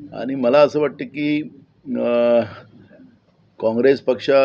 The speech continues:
संघटनात्मक जे काही, अ, निर्णय घेतात ते आपल्याला वेळोवेळी कळतात, त्यामुळे तो आपल्याला वेळोवेळी कळेल.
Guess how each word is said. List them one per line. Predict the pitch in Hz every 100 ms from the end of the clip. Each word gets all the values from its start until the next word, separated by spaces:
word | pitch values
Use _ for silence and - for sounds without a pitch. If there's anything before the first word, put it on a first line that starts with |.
| 131 127
संघटनात्मक | 120 110 107 123 123 131 131 123 113
जे | 113
काही, | 123 123 123
अ, | 117 - 113 110
निर्णय | 110 110 113 117
घेतात | 101 104 117
ते | 95 _ 117
आपल्याला | 110 117 123
वेळोवेळी | 120 117 113 127 123
कळतात, | 123 127 117 120 87 - - - - - _ - -
त्यामुळे | 110 127 139
तो |
आपल्याला | 151 113 143 151
वेळोवेळी | 143 131 139 151
कळेल. | 151 131 113